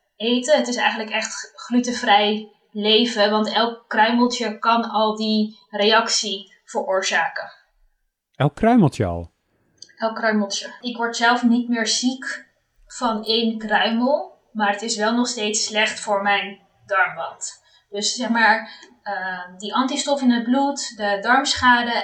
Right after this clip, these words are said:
Speaker 1: en de klachten staan alle drie niet gelijk aan elkaar. Dus er kan heel veel darmschade he-, zijn met weinig klachten.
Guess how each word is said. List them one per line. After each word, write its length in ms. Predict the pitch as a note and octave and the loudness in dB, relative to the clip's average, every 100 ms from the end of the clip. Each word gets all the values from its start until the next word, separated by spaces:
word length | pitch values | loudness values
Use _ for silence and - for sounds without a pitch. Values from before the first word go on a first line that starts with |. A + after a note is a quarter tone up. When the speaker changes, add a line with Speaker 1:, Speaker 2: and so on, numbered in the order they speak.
| - | -4
Speaker 1:
en 200 | A3+ G#3 | -6 -4
de 120 | G#3 | -6
klachten 440 | A3+ B3+ B3+ C#4 | 0 0 0 -4
staan 300 | - A3 G#3+ | -2 -2 -2
alle 240 | A3 C#4 A3+ | 0 2 2
drie 400 | A3 C4+ D4 A3 | 0 -4 -2 0
niet 260 | B3 D4 | 0 0
gelijk 340 | - A3 G3+ F#3+ | -4 0 0 0
aan 180 | F#3 E3+ | -4 -6
elkaar. 480 | - F#3 - - _ _ _ - - - - _ - | -6 -2 -2 -6 _ _ _ -20 -20 -20 -20 _ -10
Dus 160 | G#3+ | -8
er 80 | A3 | -6
kan 220 | - A#3+ | 0 0
heel 220 | A3 C4+ D4 | 4 4 4
veel 140 | B3 | 0
darmschade 640 | G#3 B3 C#4+ - C4 B3+ | 2 2 0 -2 -2 0
he-, 160 | B3+ - | -2 -2
zijn 480 | C4 B3+ C#4 D4+ - | -2 -2 -2 -6 -12
met 180 | G#3+ G3 | -6 -4
weinig 400 | F#3+ G#3+ A3 G#3+ | -2 -2 -2 -6
klachten. 520 | A3+ - - - - | -6 -8 -8 -12 -14